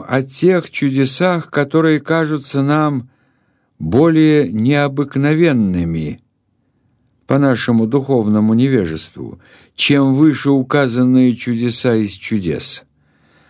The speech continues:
А обычных чудес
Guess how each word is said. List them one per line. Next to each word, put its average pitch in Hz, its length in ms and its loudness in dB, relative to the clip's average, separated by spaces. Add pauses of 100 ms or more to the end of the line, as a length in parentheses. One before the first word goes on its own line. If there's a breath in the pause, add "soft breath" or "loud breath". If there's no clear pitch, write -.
(580 soft breath)
А 131 460 0
обычных 135 1080 0
чудес 131 840 -2